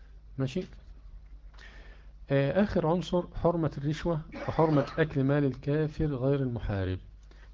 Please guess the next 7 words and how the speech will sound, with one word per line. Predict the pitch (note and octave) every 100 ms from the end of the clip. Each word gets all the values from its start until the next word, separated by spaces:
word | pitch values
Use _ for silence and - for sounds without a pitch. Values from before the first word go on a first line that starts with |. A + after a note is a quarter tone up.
| -
قال | C3+ B2+
تعالى: | A#2+ A#2 C#3+
"ولا | D3+ C#3+
تأكلوا | C3+ C3+ - E3 D3+ -
أموالكم | D3+ C#3 C#3+ D3+ C3+
بينكم | C3 B2+ C3+ D#3 C#3 B2+
بالباطل"، | A#2+ A2+ B2 A#2+ A#2 G#2 F#2